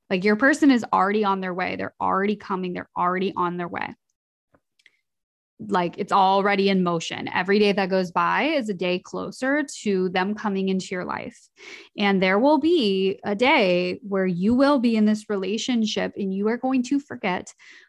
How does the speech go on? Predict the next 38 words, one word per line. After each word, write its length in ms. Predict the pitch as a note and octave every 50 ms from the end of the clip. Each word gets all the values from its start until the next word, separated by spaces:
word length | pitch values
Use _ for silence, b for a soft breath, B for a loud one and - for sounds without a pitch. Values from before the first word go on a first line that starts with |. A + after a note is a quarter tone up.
| B _
what 200 | - G3 G3+ B3+
it 100 | C4+ C4
was 140 | B3 G#3 G3
ever 260 | F#3+ F#3+ G3+ G#3 G3+
like 300 | F#3 F3+ F3+ F#3 - -
to 120 | - G#3+
not 300 | F#3 F3 E3+ F3 - -
be 140 | - F3+ D3+
in 100 | B2+ -
it. 160 | - - - _ _ _ _ _ _ _ _ _ _ _ _ _ _ b b b b b b b
You're 80 | A3+ A3
gonna 140 | A3+ A#3 A#3+
be 80 | A#3
like, 360 | A3+ G#3+ G#3 G#3 G3+ G3+ - _ _ _ _ _ _ _ -
"Wait, 360 | A#3+ C4+ C4+ B3+ A3+ - - _ -
I 220 | E3 F3+ G#3 C4+ D4+
was 120 | E4 C#4
living 300 | C#4 E4+ E4 D#4+ D4+ C#4
life 260 | A#3 G#3 G#3+ A#3+ B3 B3+
without 460 | B3+ G#3+ - - G3+ G#3 G#3+ - C4+
you. 440 | C4+ C#4+ D#4 E4 F4 F4+ F#4 F#4 b b b b b b b -
I 140 | - A#3 B3
didn't, 480 | C#4 C4+ C4+ C4+ C4+ C4+ B3+ A3 - _ _ _ _ _ -
like, 380 | B3+ B3 A#3 A3 G#3+ G#3+ - _ -
there 180 | A#3 B3 B3
were 260 | C4 C4 C4 C4 B3+
times 680 | B3 - - A#3 G#3+ A3+ B3 B3+ C4 C4 B3+ A#3+ B3 -
where 240 | B3 A#3+ A3+ A3 -
I 80 | G#3 G#3+
didn't 200 | A#3 B3+ B3+ B3
have 260 | A3+ A3 - G#3 A#3
anyone 260 | B3 C4 C4 B3+ A#3
to 60 | G#3+
cuddle, 480 | G#3 - - - G3+ G#3 A3+ B3 C4+ C#4
and 120 | C#4 A#3
now 200 | G#3 G3 G3 G3+
you're 180 | G#3 G#3+ A3+ A3
here." 540 | G#3+ - - D#3+ D#3+ - F3+ A3+ C#4+ E4